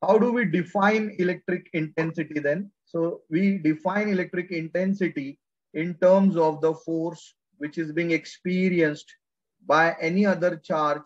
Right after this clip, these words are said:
which when comes in the effect of electric field produced by the first charge.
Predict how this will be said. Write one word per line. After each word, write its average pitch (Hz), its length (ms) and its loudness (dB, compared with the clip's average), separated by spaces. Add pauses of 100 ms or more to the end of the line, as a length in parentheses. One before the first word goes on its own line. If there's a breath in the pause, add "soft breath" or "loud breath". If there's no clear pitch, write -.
(120)
which 151 320 -10 (300)
when 156 220 -2
comes 175 440 -2
in 160 140 -4
the 156 120 2
effect 165 360 -2
of 160 180 -4
electric 156 400 -8 (100)
field 170 300 -2 (400)
produced 147 400 -2
by 151 120 0
the 151 120 -2
first 139 380 -6
charge. 127 420 -6